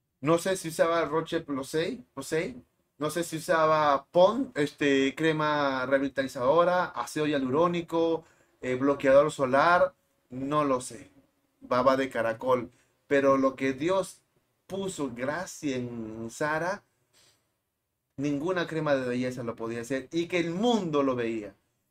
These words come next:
Y yo me imagino a Sara, no tenía que estar vistiendo como vestían las egipcias, pero que tuvo uno, una característica que Dios le puso en su belleza, tanto que la admiraron. Egipto era un lugar,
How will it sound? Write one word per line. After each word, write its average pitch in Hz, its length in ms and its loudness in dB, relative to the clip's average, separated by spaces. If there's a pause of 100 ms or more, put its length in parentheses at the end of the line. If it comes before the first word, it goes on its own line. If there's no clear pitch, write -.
(120)
Y 170 200 -6
yo 180 100 -6
me 185 100 -8
imagino 165 380 -6
a 156 40 -6
Sara, 165 240 -4
no 165 200 -6
tenía 170 320 -6
que 156 60 -8
estar 156 220 -6
vistiendo 160 520 -4
como 131 200 -4
vestían 127 500 -6
las 113 140 -8
egipcias, 110 540 -16 (640)
pero 135 280 2
que 127 100 -6
tuvo 165 360 -2
uno, 156 520 -4 (460)
una 160 240 -4
característica 156 800 -6
que 131 160 -6
Dios 147 180 -4
le 139 120 -2
puso 143 340 -4
en 135 80 -6
su 127 180 -12
belleza, 127 580 -6 (920)
tanto 196 680 -6
que 156 160 -6
la 147 220 -2
admiraron. 131 1000 -4 (760)
Egipto 175 760 0
era 214 200 2
un 226 160 -4
lugar, 170 420 0